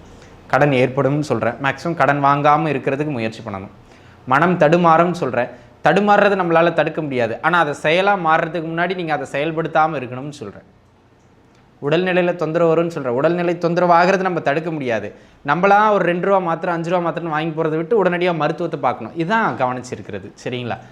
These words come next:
ஆக, நம்ம போயிட்டு இவ-, இந்த தெய்வத்தை வழிபடுங்கள், அந்த தீப்-, அந்த தெய்வத்துக்கு தீபம் போடுங்கள், இந்த நாள்ல போங்கள், இதெல்லாம் ரெண்டாம் பட்சம்.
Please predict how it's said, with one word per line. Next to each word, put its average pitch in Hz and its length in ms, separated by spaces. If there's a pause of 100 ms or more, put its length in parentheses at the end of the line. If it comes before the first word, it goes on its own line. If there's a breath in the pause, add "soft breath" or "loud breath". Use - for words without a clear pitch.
(280 loud breath)
ஆக, 143 640
நம்ம 107 180
போயிட்டு 156 300
இவ-, 147 240
இந்த 131 200
தெய்வத்தை 131 420
வழிபடுங்கள், 120 680 (320 loud breath)
அந்த 131 280
தீப்-, 139 260
அந்த 131 280
தெய்வத்துக்கு 135 500
தீபம் 147 320
போடுங்கள், 120 420
இந்த 123 180
நாள்ல 139 360
போங்கள், 120 320
இதெல்லாம் 165 360
ரெண்டாம் 131 280
பட்சம். - 300